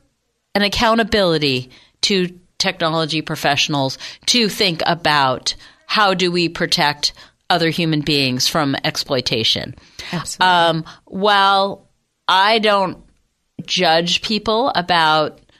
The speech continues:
Speaker 1: decisions they make in their lives, um, as far as I know, um, in the, at least in California, prostitution is illegal.
Speaker 2: Right.
Speaker 1: And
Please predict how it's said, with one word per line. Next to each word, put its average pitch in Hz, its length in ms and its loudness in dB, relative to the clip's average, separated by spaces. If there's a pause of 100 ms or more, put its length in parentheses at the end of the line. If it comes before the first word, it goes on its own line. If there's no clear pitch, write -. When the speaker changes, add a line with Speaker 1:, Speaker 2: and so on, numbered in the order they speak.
(240)
Speaker 1:
decisions 160 680 -2
they 139 160 0
make 135 300 -2
in 151 160 -6
their 143 160 -2
lives, 123 560 -2 (760)
um, 175 580 2
as 240 140 -2
far 508 120 0 (100)
as 247 80 -2
I 285 200 2
know, 135 520 0 (420)
um, 180 440 -2 (240)
in 220 120 -2
the, 226 100 0 (240)
at 202 100 0
least 285 220 0
in 320 100 0
California, 208 720 -2 (540)
prostitution 294 760 0
is 156 160 0
illegal. 156 680 -2
Speaker 2:
Right. 156 400 -8 (460)
Speaker 1:
And 208 560 0